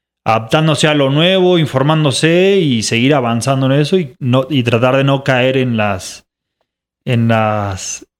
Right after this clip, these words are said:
en las tonterías estas de que regresamos de, de,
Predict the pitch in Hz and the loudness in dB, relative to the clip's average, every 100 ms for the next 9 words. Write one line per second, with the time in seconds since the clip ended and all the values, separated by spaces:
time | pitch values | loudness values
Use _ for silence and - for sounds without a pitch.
0 | _ 120 110 - 123 113 123 131 135 131 | _ -4 -2 -2 -4 -2 0 2 0 0
1 | 147 131 120 117 113 110 104 120 123 123 | 0 -2 -2 -2 -2 -2 -2 -2 -2 -2
2 | 107 107 107 104 110 117 110 110 110 | -2 -2 -2 -4 -8 -8 -6 -6 -8